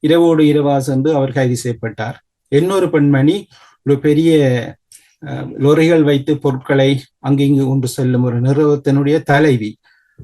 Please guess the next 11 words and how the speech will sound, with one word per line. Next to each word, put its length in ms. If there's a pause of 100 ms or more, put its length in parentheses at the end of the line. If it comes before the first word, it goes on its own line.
(140)
அவர் 280
ஒரு 180
குப்பை 380
கொட்டும் 460 (400)
பெரிய 320 (800)
அந்த 220 (220)
பின்னுக்குள் 640
நெருப்பை 460 (640)
பத்த 300
வைத்து 380
அதை 280